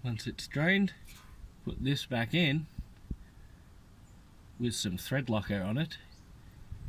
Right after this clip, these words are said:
then put this back in with thread locker on it after filling up through here.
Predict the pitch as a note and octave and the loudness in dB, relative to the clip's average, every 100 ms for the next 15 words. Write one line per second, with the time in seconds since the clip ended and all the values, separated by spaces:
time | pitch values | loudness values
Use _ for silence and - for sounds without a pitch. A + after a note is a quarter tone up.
0 | - - - - - - - - - - | -12 -14 -16 -16 -14 -14 -14 -14 -16 -8
1 | - - - - - - A2+ C3 D#3 D3 | -8 -8 -12 -14 -6 0 0 2 0 0
2 | - - - - - - - F3+ - C#3 | -6 -16 -10 -8 -8 -8 2 2 2 2
3 | B2 - A2+ G#2 G#2+ - G#2+ G#2 G2+ A2 | 2 2 2 2 -2 0 2 2 2 2
4 | F#2 E2+ - - - - - - - - | 2 0 -6 -12 -12 -12 -16 -18 -18 -18
5 | - - - - A2 - G#2+ - - B2+ | -18 -18 -10 -4 -4 -2 -6 -4 0 0
6 | A#2 A#2+ - - - - - - - - | 2 0 -2 -12 -18 -20 -20 -20 -20 -20
7 | - - - - - - - - - - | -20 -20 -20 -20 -18 -18 -18 -18 -18 -14
8 | - F#2+ D#2+ D#2+ | -4 -4 -2 -6